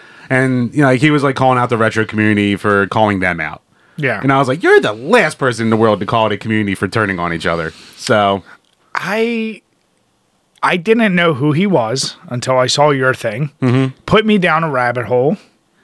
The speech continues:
Speaker 2: He's had an interesting year.
Speaker 1: Has he? I barely paid
Speaker 2: Oh, well,
Speaker 1: attention.
Speaker 2: well, I just, uh, his accusations of being called a simp and a white knight.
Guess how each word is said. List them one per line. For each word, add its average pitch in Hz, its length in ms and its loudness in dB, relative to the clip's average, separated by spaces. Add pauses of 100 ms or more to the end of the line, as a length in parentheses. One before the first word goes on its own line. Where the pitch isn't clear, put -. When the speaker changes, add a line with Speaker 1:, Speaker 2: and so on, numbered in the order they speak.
(480)
Speaker 2:
He's 220 160 0
had 247 160 4
an 139 60 -4
interesting 170 420 -4
year. 185 340 0 (840)
Speaker 1:
Has 123 200 0
he? 135 160 -6
I 127 240 0
barely 104 400 -2
paid 101 160 0
Speaker 2:
Oh, 214 80 4
well, 175 180 2
Speaker 1:
attention. 175 240 -4
Speaker 2:
well, 170 100 2
I 151 180 0
just, 143 520 -10
uh, 110 200 -10 (580)
his 117 320 -8
accusations 117 720 -6
of 113 320 -8 (1600)
being 123 320 -6
called 123 280 0
a 113 40 -6
simp 143 420 0 (180)
and 110 80 -8
a 107 60 -6
white 117 260 -4
knight. 135 300 -2